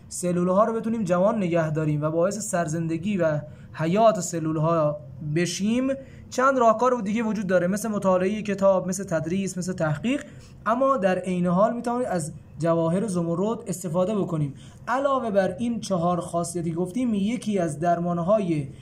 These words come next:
موضعی برای مشکل اگزما می‌تواند زمرد باشد. زمرد باعث رفع حساسیت پوستی می‌شه. بیماری اگزما که منشأش از صفرا هست، می‌توانیم از زمرد استفاده بکنیم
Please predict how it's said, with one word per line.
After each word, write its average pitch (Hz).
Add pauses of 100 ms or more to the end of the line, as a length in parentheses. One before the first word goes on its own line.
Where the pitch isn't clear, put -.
(240)
موضعی 175
برای 175
مشکل 175
اگزما 190 (380)
می‌تواند 233
زمرد 185
باشد. 160
زمرد 180 (440)
باعث 180
رفع 190
حساسیت 180
پوستی 190
می‌شه. 170 (340)
بیماری 180
اگزما 247
که 220
منشأش 180 (200)
از 165
صفرا 170
هست، 240 (160)
می‌توانیم 202
از 175
زمرد 170
استفاده 175
بکنیم 262